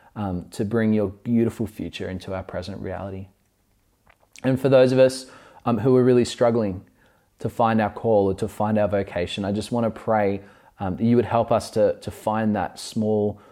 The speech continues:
quiet voice deep inside of us that reveals who we're made to be. And so, Lord, uh, as we continue with this series, uh, I just wanna ask that you would show us,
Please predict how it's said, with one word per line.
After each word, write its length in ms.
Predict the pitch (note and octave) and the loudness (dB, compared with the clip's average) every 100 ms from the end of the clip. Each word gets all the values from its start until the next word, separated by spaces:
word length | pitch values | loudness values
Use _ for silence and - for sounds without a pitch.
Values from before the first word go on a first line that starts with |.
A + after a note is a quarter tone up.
| - | -14
quiet 400 | - A2 G#2 F#2+ | -2 0 2 0
voice 320 | G2+ G2+ - | 0 -2 -4
deep 260 | - G#2+ G2 | -2 -2 -2
inside 380 | G2 - G2 F#2+ | -4 -2 -2 -2
of 80 | |
us 200 | F2 E2 | -4 -6
that 140 | - - | -8 -6
reveals 520 | G2+ F#2 G2 F#2+ F#2 | -6 -4 -2 -2 -4
who 120 | - | -4
we're 100 | F2+ | -4
made 220 | F2+ F2 F#2 | -4 -8 -12
to 100 | - | -12
be. 260 | - F2 F#2+ _ _ _ _ _ _ _ _ _ _ - - _ _ _ - | -12 -12 -16 _ _ _ _ _ _ _ _ _ _ -20 -20 _ _ _ -4
And 140 | A#2 | 0
so, 140 | - | 2
Lord, 360 | A#2 A#2 A#2 A#2 - - - | 6 6 6 2 -4 -12 0
uh, 160 | A2 - | 2 4
as 240 | B2 A#2+ | 2 2
we 80 | B2 | 0
continue 500 | A#2+ A#2 - C#3+ C#3+ | 0 -2 0 2 2
with 140 | C3 | 2
this 160 | C3 A2+ | -2 -2
series, 540 | - A2 G2+ G2+ - | 0 2 2 0 -6
uh, 140 | F#2+ - | -10 -6
I 60 | |
just 220 | A#2 B2+ - | -4 -4 -2
wanna 180 | C3 B2+ | 0 0
ask 300 | A2+ G#2+ - | -2 -2 -4
that 140 | G2+ | -2
you 140 | G2+ G#2+ | 0 0
would 100 | G#2 | 0
show 280 | - A#2+ | 4 6
us, 260 | A2+ A2 - | 6 4 -6